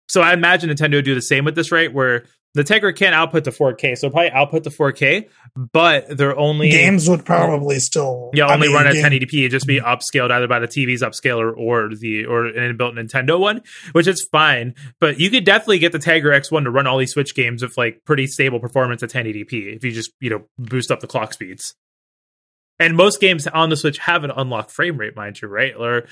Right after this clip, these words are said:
Speaker 1: at the very least, they have performance dips that a higher powered C P U would fix automatically.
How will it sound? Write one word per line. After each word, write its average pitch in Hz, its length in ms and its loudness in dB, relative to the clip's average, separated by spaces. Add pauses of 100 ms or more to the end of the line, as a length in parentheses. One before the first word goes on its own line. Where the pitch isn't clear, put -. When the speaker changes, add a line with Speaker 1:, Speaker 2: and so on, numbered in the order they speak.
(200)
Speaker 1:
at 151 140 2
the 160 80 0
very 180 220 4
least, 175 200 2
they 156 80 4
have 156 160 0
performance 143 520 0
dips 123 260 -2
that 123 120 0
a 120 40 0
higher 131 240 0
powered 120 340 -2
C 135 140 -4
P 143 100 -4
U 135 60 2
would 123 120 0
fix - 280 -2
automatically. 135 720 -2